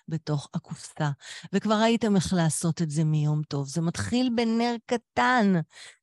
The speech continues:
ובמקרה שלנו, שוב, בלהדליק את הפנס בסלולר שלכם,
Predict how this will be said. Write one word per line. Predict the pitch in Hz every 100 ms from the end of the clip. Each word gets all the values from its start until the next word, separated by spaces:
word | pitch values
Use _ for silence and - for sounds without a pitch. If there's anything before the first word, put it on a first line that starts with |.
| _
ובמקרה | 160 185 190 185 190 202
שלנו, | - 202 202 233 269 226 170 139
שוב, | - 247 240 165
בלהדליק | 147 147 143 151 233 285
את | -
הפנס | 214 202 208 233 226
בסלולר | 220 196 - 240 247 208 151
שלכם, | 139 90 - 101 131